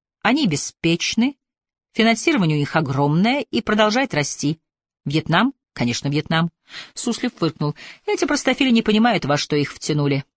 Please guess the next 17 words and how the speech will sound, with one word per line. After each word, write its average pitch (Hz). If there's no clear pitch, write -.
Они 160
по-прежнему 170
считают, 165
что -
смогут 160
вести 160
войну 160
в 147
джунглях, 185
применяя 151
тактику -
войны 156
в -
Корее 160
или 180
Второй 185
мировой. 190